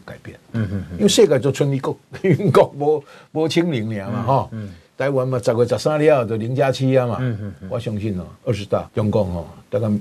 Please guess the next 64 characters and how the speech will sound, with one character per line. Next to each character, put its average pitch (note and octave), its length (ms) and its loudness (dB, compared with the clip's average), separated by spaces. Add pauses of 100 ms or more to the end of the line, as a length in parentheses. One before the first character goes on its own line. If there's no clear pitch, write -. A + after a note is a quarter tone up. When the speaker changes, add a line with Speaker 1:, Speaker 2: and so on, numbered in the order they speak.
(120)
Speaker 1:
十 - 460 -4
一 C3+ 220 6
月 B2 280 2
以 E2+ 160 -8
后 - 340 -10
啊， - 60 -18
Speaker 2:
嗯。 G#2 100 -4
Speaker 1:
十 G#2+ 100 -2
二 A#2+ 200 2
月 G#2 220 0
啊。 - 240 -14
Speaker 2:
嗯。 G2+ 180 -2 (960)
嗯。 G#2+ 160 0 (680)
Speaker 1:
啊， C#3+ 100 4
这 C#3+ 180 4 (300)
整 G2 320 2
个 G2+ 220 0
市 A#2+ 300 0
场 - 240 -8 (240)
的 - 80 -10 (420)
经 A2+ 220 0
济 G2 220 -2
啊， E2 100 -14
就 G2+ 140 -2
会 F#2+ 80 -4
拉 E2+ 160 -6
上 - 260 -12
来， - 60 -18 (180)
Speaker 2:
嗯 A2+ 100 0
哼。 - 20 2
Speaker 1:
需 B2 260 4
求 F2 240 -2
就 F#2+ 160 -6
会 F#2 80 -6
产 - 240 -14
出 - 160 -16
了。 - 60 -18 (120)
Speaker 2:
嗯 G2+ 160 -2
哼。 F#2 220 -4
Speaker 1:
哦， - 100 -4
需 G#3+ 180 6
求 F#3+ 140 6
只 B2+ 100 2
要 C#3+ 80 2
一 D3+ 120 2
产 G2 220 -4
出， A#2 280 -6 (320)
半 B2+ 160 -2
导 G#2 140 0
体 F2 180 -8 (240)
应 A#2 160 0
用 G2 240 -6
太 - 220 -12
大。 - 100 -16 (240)
Speaker 2:
嗯 A2+ 260 0
哼 F#2+ 200 -6
哼。 E2+ 100 -12
Speaker 1:
再 D#3+ 120 6
来 A#2+ 120 2
就 A#2 100 -4
是 A2 140 -6
电 G#2 260 -2
动 F#2 240 -8
车。 - 140 -14